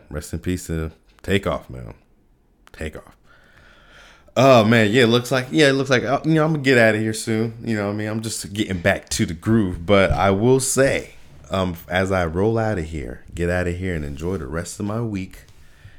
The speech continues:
and get ready for the weekend. Uh, man, the Lakers, um,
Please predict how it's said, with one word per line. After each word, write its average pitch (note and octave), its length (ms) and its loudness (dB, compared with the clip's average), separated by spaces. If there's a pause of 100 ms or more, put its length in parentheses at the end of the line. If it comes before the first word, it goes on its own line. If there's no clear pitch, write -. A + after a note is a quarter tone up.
and D#2+ 120 -8
get D#2+ 100 -4
ready F2 200 -4
for G2+ 140 -6
the G2+ 120 -2
weekend. E2+ 640 -4 (180)
Uh, G#2 460 2
man, E2+ 460 -2
the E2+ 60 -6
Lakers, G#2+ 600 -2 (100)
um, E2 380 -6